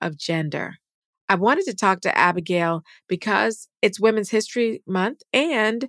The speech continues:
in the news today, there's so many discussions around gender identity. And how is it that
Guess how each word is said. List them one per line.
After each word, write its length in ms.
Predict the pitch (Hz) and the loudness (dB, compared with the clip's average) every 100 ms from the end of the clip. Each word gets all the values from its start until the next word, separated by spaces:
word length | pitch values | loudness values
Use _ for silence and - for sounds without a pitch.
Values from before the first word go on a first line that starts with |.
| - - | -6 2
in 260 | 240 302 | 4 4
the 100 | 302 | 0
news 420 | 240 220 254 247 | 2 2 2 -2
today, 440 | - 190 185 180 175 | -4 0 4 4 4
there's 280 | 180 180 - | 4 2 0
so 360 | - - - | -2 2 2
many 220 | 240 226 | 2 0
discussions 720 | 208 - - 214 - 220 180 160 | 0 -6 -4 -4 0 0 0 -2
around 560 | 170 175 175 170 165 - _ 160 | -2 2 2 2 -2 -14 _ -2
gender 500 | 185 190 190 190 - | 2 4 4 2 2
identity. 760 | 170 143 170 190 175 98 - _ _ _ _ _ _ | -2 -2 -2 -2 -4 -8 -10 _ _ _ _ _ _
And 120 | 190 | 0
how 300 | 196 214 247 | 4 6 8
is 120 | 285 269 | 6 4
it 140 | 254 | 2
that 140 | - | 0